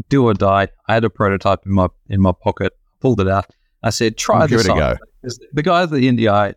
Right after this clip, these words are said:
Speaker 1: S are like, "What does A I mean for people with disability and assistive technology?" I'm like, "Well,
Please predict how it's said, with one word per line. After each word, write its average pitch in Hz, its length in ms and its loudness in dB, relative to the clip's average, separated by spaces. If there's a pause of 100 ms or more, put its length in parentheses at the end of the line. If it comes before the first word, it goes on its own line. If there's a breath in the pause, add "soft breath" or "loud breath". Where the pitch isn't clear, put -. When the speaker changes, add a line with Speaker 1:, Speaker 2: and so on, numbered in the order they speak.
Speaker 1:
S 104 200 -4
are 110 60 -2
like, 104 240 0
"What 160 140 0
does 143 200 0
A 123 160 -2
I 117 200 0
mean 110 380 0
for - 120 -20
people 110 280 -8
with - 80 -8
disability 101 640 0
and 92 100 -4
assistive - 420 -6
technology?" 101 540 -2
I'm 98 100 0
like, 101 240 -4
"Well, 107 240 -2